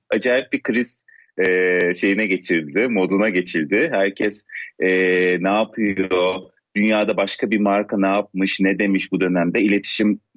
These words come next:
ne, ne yapabilir, ne diyebilir, bankalar ne yapmış, sürekli iletişim halindeydik. O yüzden hani normal zamanlara göre çok farklı bir, e, dönem oldu.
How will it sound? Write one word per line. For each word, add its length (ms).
ne, 440
ne 180
yapabilir, 640
ne 240
diyebilir, 580
bankalar 560
ne 40
yapmış, 320
sürekli 520
iletişim 500
halindeydik. 640
O 60
yüzden 500
hani 180
normal 300
zamanlara 420
göre 180
çok 260
farklı 380
bir, 180
e, 300
dönem 340
oldu. 460